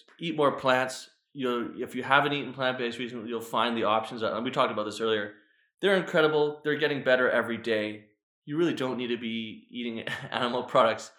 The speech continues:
anymore. And, like, I just start trying stuff. You'll be so surprised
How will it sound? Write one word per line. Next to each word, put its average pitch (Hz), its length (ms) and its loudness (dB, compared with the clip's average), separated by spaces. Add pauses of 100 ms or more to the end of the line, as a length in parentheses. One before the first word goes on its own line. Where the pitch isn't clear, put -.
(120)
anymore. 120 640 0
And, 123 100 0
like, 123 240 -2
I 139 40 -4
just 165 220 -6
start - 260 -2
trying 139 260 -6
stuff. 143 260 -4
You'll 143 100 -6
be 139 120 -4
so 135 220 -4
surprised 127 580 0